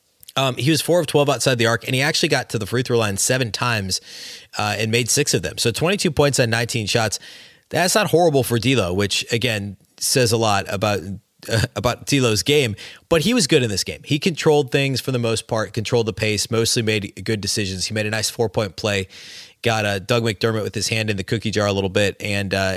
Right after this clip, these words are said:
and completed the four. I think that was third quarter. So kinda as the Wolves were building that lead back towards twenty points. Um,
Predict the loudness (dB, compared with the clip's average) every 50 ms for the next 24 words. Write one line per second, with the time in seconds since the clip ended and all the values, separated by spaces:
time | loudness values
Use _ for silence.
0 | -4 -6 -8 -8 -8 -6 -6 -6 -6 -8 -10 _ _ -4 -4 -2 0 0 0 0
1 | 0 -2 -2 -2 -2 -2 -4 -4 -2 0 0 0 0 0 0 -2 -2 -2 -2 -2
2 | 0 0 0 -2 -2 -2 -4 -2 -2 -2 0 0 0 0 0 0 0 0 -2 -4
3 | -4 -2 -2 -2 -2 -2 -2 -2 -4 -4 -4 -4 -2 0 0 -2 -2 -2 -4 -4
4 | -4 -4 -4 -6 -6 -6 -6 -6 -6 -4 -4 -4 -4 -6 -8 -10 -12 -14 -20 -18
5 | -16 -16 -14 -14 -16 -16 -18 -16 _ -4 -2 0 2 2 0 0 -2 -4 -8 -10